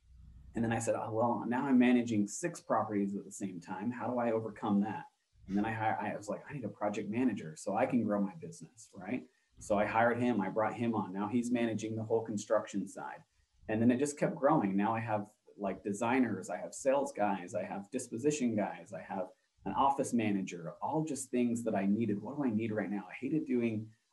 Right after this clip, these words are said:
I'm not a detail-orientated guy, right? So I needed an office manager to come in and help me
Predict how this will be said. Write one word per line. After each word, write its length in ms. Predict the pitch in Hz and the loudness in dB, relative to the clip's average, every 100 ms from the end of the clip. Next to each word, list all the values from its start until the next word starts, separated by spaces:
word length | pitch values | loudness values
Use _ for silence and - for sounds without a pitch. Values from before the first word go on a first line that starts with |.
| - | 0
I'm 80 | |
not 140 | 165 135 | 4 4
a 40 | |
detail-orientated 1160 | 107 113 120 139 117 95 113 110 101 110 98 82 | 4 4 4 6 4 4 2 0 0 0 -2 -2
guy, 300 | 98 95 85 - | -2 0 -2 -6
right? 320 | 98 104 101 | -2 0 0
So 300 | - 98 98 - _ _ 117 | -2 -2 -2 -12 _ _ 2
I 80 | |
needed 180 | 147 135 | 2 4
an 140 | 113 110 | 2 2
office 340 | 110 110 - | 2 0 0
manager 480 | 104 101 92 92 92 | 2 4 2 -2 -12
to 80 | - | -2
come 220 | 127 - | 2 4
in 80 | 143 | 4
and 140 | 107 | 4
help 240 | 107 117 120 | 4 2 2
me 240 | 107 101 | 0 -2